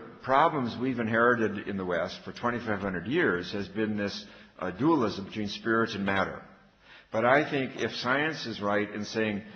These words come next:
uh, matter is frozen light or a very slow moving light, to marry the two, m-, matter and light, is huge. It overcomes this basic dualism that is, has driven,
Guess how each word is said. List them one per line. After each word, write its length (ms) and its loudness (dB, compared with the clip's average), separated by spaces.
uh, 320 0
matter 320 2
is 120 -4
frozen 420 2
light 300 6
or 140 4
a 80 -2
very 220 4
slow 320 2
moving 380 2
light, 340 -8
to 100 -6
marry 400 4
the 100 -2
two, 280 2
m-, 360 -6
matter 360 0
and 180 -4
light, 320 0
is 140 -4
huge. 580 0
It 120 0
overcomes 680 4
this 140 -4
basic 440 0
dualism 600 -2
that 140 -4
is, 220 -8
has 180 -6
driven, 600 -2